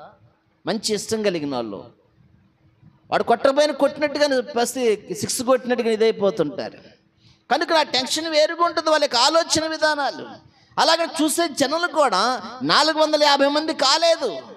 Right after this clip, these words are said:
ఈయన ఒక్కడ వల్ల అయిద్దంటావా? ఇది కూడా కాదు. ఎంత ఒత్తిడికి లోనై ఉంటారమ్మో. ఏలియా ప్రార్థన చేశాడు యెహోవా పేరిట.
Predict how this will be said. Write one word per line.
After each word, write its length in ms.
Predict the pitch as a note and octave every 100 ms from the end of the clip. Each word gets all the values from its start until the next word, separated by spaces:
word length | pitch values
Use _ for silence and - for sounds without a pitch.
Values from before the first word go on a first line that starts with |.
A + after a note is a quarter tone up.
| - _ C#3
ఈయన 140 | C#3+
ఒక్కడ 160 | D3 F3
వల్ల 160 | E3+
అయిద్దంటావా? 680 | E3 D#3 D#3 D#3+ D3+ F3+ D#3 D#3 D3
ఇది 100 | B2+
కూడా 200 | C3 B2+
కాదు. 260 | B2+ A#2+
ఎంత 560 | A2 F2 A#3+ D#4 B3 -
ఒత్తిడికి 460 | A#3+ A3 A#3 B3 A3+
లోనై 360 | G3+ F#3 F#3
ఉంటారమ్మో. 640 | D#3 C#3 A#2+ A#2 G#2 D2+ - _ _ _ _ _ _ _ _ _ _ -
ఏలియా 300 | C3+ D#3+ D#3+
ప్రార్థన 560 | D3 C#3+ D3+ E3+ E3
చేశాడు 400 | C#3 B2+ C3 A2
యెహోవా 340 | A2+ A#2 A#2+ A#2+
పేరిట. 540 | A#2 G#2 G#2 - F2+